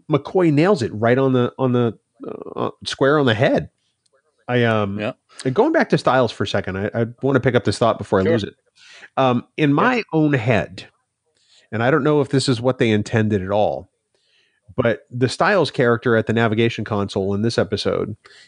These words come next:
Speaker 1: is the same Stiles that is the captain of the Excelsior in Star Trek Three. What say you?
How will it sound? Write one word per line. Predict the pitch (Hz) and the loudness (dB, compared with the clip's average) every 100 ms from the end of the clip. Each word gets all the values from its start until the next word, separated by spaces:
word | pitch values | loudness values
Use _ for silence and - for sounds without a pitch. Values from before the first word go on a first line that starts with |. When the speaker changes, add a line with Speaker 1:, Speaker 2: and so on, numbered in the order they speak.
| _ | _
Speaker 1:
is | 131 117 | -2 0
the | 120 | 0
same | 110 143 135 131 | 0 2 0 0
Stiles | 143 120 117 113 | 0 2 2 2
that | 110 | 0
is | 107 | 0
the | 104 | -4
captain | - 113 - 107 | -2 -2 -2 -4
of | 101 | -2
the | 104 101 | -2 -2
Excelsior | - 131 120 - 104 92 | -2 -2 -2 -2 -2 -2
in | 90 98 | -4 -6
Star | - 95 | -4 -4
Trek | 90 - | -6 -8
Three. | 85 - _ _ _ _ _ _ _ _ | -10 -10 _ _ _ _ _ _ _ _
What | 113 127 | 0 0
say | - 120 | -2 -2
you? | 101 90 | -2 -8